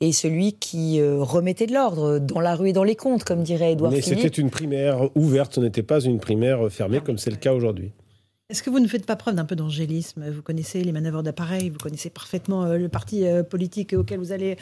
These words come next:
Speaker 3: euh, réadhérer. Euh, vous n'êtes pas un tout petit peu trop candide ?
Speaker 1: Je suis tout sauf candide. Euh, j'ai moi-même, euh, fait l-, la première primaire, je crois, euh, de l'U M P à
Speaker 2: Ouais,
Speaker 1: l'époque.
Speaker 2: c'était en Île-de-France.
Speaker 1: C'était en Île-de-France en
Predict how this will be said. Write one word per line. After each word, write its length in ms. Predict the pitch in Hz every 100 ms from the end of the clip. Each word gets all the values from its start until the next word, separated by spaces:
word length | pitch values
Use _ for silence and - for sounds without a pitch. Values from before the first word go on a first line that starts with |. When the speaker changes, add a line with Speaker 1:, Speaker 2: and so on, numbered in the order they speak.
| - - -
Speaker 3:
euh, 200 | 196 185
réadhérer. 720 | 208 220 240 220 240 277 262 - - - 185
Euh, 520 | 185 180 190 196 208
vous 120 | 202
n'êtes 140 | 208 208
pas 160 | 240
un 160 | 220 196
tout 160 | - 226
petit 140 | 220
peu 100 | 214
trop 140 | - 220
candide ? 460 | 202 214 240 247 _ _ _ _ _ _ _ _ _ _ _ _ -
Speaker 1:
Je 140 | 190
suis 180 | - 185
tout 120 | 202
sauf 220 | - 190
candide. 540 | - 190 156 143 147 -
Euh, 260 | 143 139
j'ai 360 | 143 147 156 147
moi-même, 520 | 156 165 185 185 175
euh, 220 | 151 147
fait 400 | 139 - 175 165
l-, 360 | 156 143 139 135 - - - -
la 180 | 202 330
première 380 | - 240 233 233
primaire, 360 | - 185 196
je 120 | 320 240
crois, 420 | - 220 226 214
euh, 520 | 185 180 175 175 175
de 220 | 165 151 170
l'U 220 | 175 196
M 120 | 170
P 180 | 160 220
à 40 |
Speaker 2:
Ouais, 60 | 262
Speaker 1:
l'époque. 420 | 180 156 226 -
Speaker 2:
c'était 160 | 113 120
en 100 | 113
Île-de-France. 300 | 110 104 180
Speaker 1:
C'était 180 | - 185
en 100 | 185
Île-de-France 540 | 190 190 180 - 226
en 80 | 196